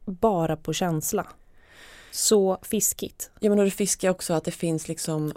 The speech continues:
Speaker 1: Förlåt, och att det tar sig till uttryck i kreativitet.
Speaker 2: Ja,
Speaker 1: Fisk.
Speaker 2: men och depri.
Speaker 1: Och depri.
Speaker 2: Man kan
Speaker 1: Fisk.
Speaker 2: lida av väldigt mycket, alltså för att man har så mycket tankar och man har så mycket ideal.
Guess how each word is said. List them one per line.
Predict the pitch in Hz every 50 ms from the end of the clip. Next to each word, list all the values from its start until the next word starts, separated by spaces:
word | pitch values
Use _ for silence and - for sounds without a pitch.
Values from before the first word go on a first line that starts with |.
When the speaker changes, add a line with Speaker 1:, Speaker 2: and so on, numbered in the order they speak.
| - -
Speaker 1:
Förlåt, | - - 240 202 165 156 -
och | - - 233 - - -
att | 196
det | - 170 -
tar | - 165 165
sig | - - 165
till | - - -
uttryck | 190 170 156 - - 170 170
i | - 185 175
kreativitet. | 170 - - 175 165 - - 156 156 - - 147 - - - - - - _ - -
Speaker 2:
Ja, | - 160 180 262 - -
Speaker 1:
Fisk. | - 190 196
Speaker 2:
men | 202 196 - - 226
och | 220 - - -
depri. | 185 165 220 208 - - - - - - - - - _ - - - - - -
Speaker 1:
Och | - 320 - - - - -
depri. | 175 156 - - - - - - - -
Speaker 2:
Man | - 196 214 226
kan | 262 262
Speaker 1:
Fisk. | 262 285
Speaker 2:
lida | 247 202 202 -
av | 170 147 151 143 160
väldigt | 175 220 208 190 185 185 226 -
mycket, | - 202 196 - - - - 147 147 147 147 - - - - - -
alltså | 185 175 -
för | 175 -
att | 185 190
man | 185 180
har | 196 190
så | 196
mycket | 185 175 - -
tankar | - - 202 202 180 180 - - 185 214 247 -
och | 190
man | 185 165
har | 160 156
så | - -
mycket | 156 151 - - - -
ideal. | 156 143 139 143 143 135 131 131 143 151